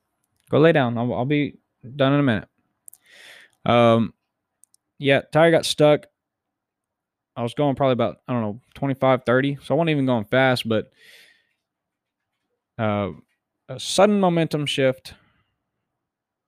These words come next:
And I went flying. And, uh, when I went down, it threw me from the bike. And my head, helmetless head, just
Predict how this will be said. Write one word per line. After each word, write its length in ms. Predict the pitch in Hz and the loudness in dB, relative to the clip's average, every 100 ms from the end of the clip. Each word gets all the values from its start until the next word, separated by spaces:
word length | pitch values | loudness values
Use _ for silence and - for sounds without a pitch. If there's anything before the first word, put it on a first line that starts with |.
| - | -8
And 380 | 123 120 117 110 _ _ _ _ _ - | -4 -2 -2 -6 _ _ _ _ _ -2
I 120 | 143 | 0
went 240 | 139 98 | 0 -4
flying. 560 | 123 113 98 76 117 - _ _ _ _ _ _ | -6 -6 -8 -12 -20 -20 _ _ _ _ _ _
And, 260 | 110 110 113 | -6 -4 -4
uh, 280 | 110 107 82 | -4 -4 -6
when 200 | 117 117 | -6 -4
I 100 | 110 | -2
went 280 | 139 156 | -2 0
down, 360 | 127 151 156 151 | 0 2 2 0
it 160 | 127 - | -2 -2
threw 160 | 139 147 | 0 0
me 120 | 151 | 0
from 220 | - 147 | -2 -2
the 60 | 127 | -2
bike. 480 | 113 139 139 - - _ _ - - _ _ _ - | 2 2 2 -4 -20 _ _ -20 -20 _ _ _ -6
And 480 | 113 110 110 107 - _ | -2 0 0 -4 -10 _
my 400 | 131 117 123 131 | -8 -2 0 2
head, 640 | 131 139 143 135 120 - _ _ _ _ _ _ _ | 2 4 6 4 2 -4 _ _ _ _ _ _ _
helmetless 600 | - 151 165 147 135 131 | -6 -4 -2 -4 -6 -6
head, 420 | - 135 110 104 | -4 -2 -2 -6
just 300 | 104 107 - | -10 -12 -12